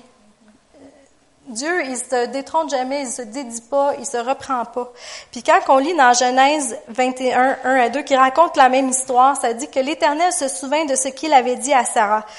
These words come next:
Et l'Éternel accomplit pour Sarah ce qu'il avait promis. Sarah devint enceinte et elle enfanta un fils à Abraham dans sa vieillesse,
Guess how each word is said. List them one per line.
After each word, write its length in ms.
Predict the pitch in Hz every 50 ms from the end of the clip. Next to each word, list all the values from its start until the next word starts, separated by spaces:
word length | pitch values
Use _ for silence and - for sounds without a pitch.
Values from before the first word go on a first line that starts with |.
| - - - -
Et 120 | 254 262 269
l'Éternel 440 | 330 370 359 349 320 330 359 381 370 - -
accomplit 440 | 330 359 349 339 311 311 - 381 392
pour 160 | - 277 247
Sarah 340 | - - 277 262 294 320 302
ce 100 | - 269
qu'il 240 | - - 285 277
avait 200 | 262 240 247 277
promis. 360 | 269 - 254 226 226 220 220 220 - - - - - -
Sarah 380 | - - 262 262 285 330 349 285
devint 340 | 294 277 269 277 277 277 -
enceinte 460 | 262 262 254 262 - 277 269 302 330 - -
et 100 | 247 240
elle 140 | 262 262 254
enfanta 460 | 254 254 262 - 269 262 262 277 294
un 160 | 294 269 254
fils 240 | 247 - - 302 - -
à 180 | 254 240 240
Abraham 440 | 240 240 240 233 233 240 269 269 262
dans 140 | 240 226 226
sa 160 | - - 226
vieillesse, 480 | 208 214 220 208 202 208 214 - -